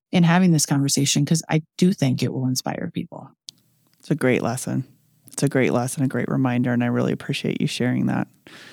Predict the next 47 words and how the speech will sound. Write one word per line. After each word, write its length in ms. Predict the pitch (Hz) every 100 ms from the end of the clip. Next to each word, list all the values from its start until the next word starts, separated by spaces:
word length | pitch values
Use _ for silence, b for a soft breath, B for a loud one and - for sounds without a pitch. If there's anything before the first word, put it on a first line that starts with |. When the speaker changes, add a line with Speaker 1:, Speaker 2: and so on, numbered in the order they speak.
| B B B B _ -
Speaker 2:
Jamie, 380 | - 170 165 160
I, 520 | - 160 170 170 175 147 -
I 100 | 147
know 160 | 156 156
people 300 | - 160 147
are 80 | 143
gonna 160 | 143
want 280 | 139 135 135
to 340 | 135 131 127 - -
potentially 500 | - 143 143 139 143
get 400 | 127 135 - -
connected 420 | - 156 143 - 143
to 120 | 180
you 300 | 143 147 131
from 320 | 131 139 120
a 180 | 117 110
business 420 | 127 147 170 196
perspective, 760 | - 196 185 - 170 - 175 175
and 120 | 156
they're 80 | 139
definitely 380 | 143 135 156 131
gonna 160 | 135 135
wanna 180 | 131
get 180 | 131 -
connected 440 | - 135 123 135 131
to 400 | - 135 131 127 b b b
you 220 | - 135
to 80 | 135
be 180 | 131 131
able 220 | 131 131
to 440 | - - 127 127 123 _ -
read 200 | 143 135
your 80 | 135
book, 320 | 131 156 147 -
buy 120 | 139
your 180 | 139 139
book, 360 | 131 127 131
maybe 200 | 131 131
even 240 | 139 131 131
look 140 | 131
at 80 | -
your 100 | 135
future 360 | - 135 135 139
book. 300 | 160 127 -
How 160 | 151
can 180 | 156 175
people 540 | - 160 139 123 131